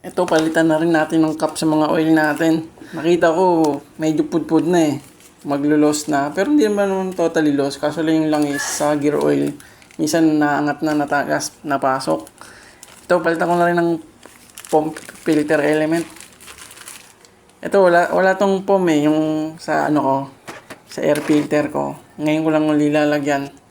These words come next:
Tagal nang wala. Kaya kailangan balik natin. Gumaganda takbo pag mayroon kang mga ganito eh. Ay, na, parang naibabalik mo da, sa stock, sa bago ulit. Yan, nakabit na natin. Tornilyo na lang yan.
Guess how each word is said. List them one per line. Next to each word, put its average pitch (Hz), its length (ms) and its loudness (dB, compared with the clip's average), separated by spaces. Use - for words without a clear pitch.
Tagal 151 240 2
nang 147 160 2
wala. 151 320 0
Kaya 139 480 0
kailangan 151 640 0
balik 151 160 0
natin. 147 480 0
Gumaganda 175 400 2
takbo 196 320 0
pag 175 160 0
mayroon 165 240 2
kang 170 160 -2
mga 160 240 2
ganito 151 320 2
eh. 139 160 -4
Ay, 151 160 0
na, 151 160 2
parang 160 240 0
naibabalik 151 560 2
mo 147 80 -4
da, 147 240 -2
sa 135 160 0
stock, 131 400 -6
sa - 160 -12
bago 143 400 -2
ulit. 135 240 -8
Yan, 139 160 0
nakabit 147 320 -2
na 156 160 0
natin. 156 480 0
Tornilyo 160 480 4
na 156 80 4
lang 151 240 0
yan. 156 140 0